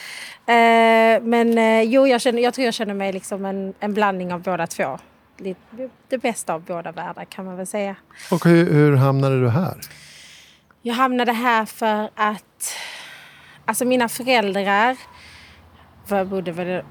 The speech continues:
Speaker 1: vad kan man, vad kan det vara, i fyrtio, fyrtio år, fyrtio, fyrtiofem år i Sverige ungefär. Eh, och sen så ville de alltid flytta tillbaka till Portugal. Men de ville vänta tills jag och mina syskon var i alla fall arton, kunde ta hand om oss själva.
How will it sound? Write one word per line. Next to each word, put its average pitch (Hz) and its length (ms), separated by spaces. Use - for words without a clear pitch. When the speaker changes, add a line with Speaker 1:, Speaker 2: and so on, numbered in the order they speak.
Speaker 1:
vad 180 120
kan 185 100
man, 175 100
vad 165 180
kan 175 140
det 180 60
vara, 165 180
i 160 60
fyrtio, 156 420
fyrtio 165 580
år, 160 200
fyrtio, 170 400
fyrtiofem 180 400
år 170 120
i 185 40
Sverige 165 340
ungefär. 185 560
Eh, - 80
och 202 100
sen 214 160
så 208 80
ville 196 240
de 214 180
alltid 185 260
flytta 165 240
tillbaka 226 340
till - 100
Portugal. 190 340
Men 220 100
de 233 140
ville 220 160
vänta 226 360
tills 196 540
jag 202 240
och 196 60
mina 196 160
syskon 180 720
var 175 220
i 180 100
alla 175 160
fall 180 160
arton, 190 720
kunde 196 180
ta 190 100
hand 190 180
om 180 60
oss 185 120
själva. 208 440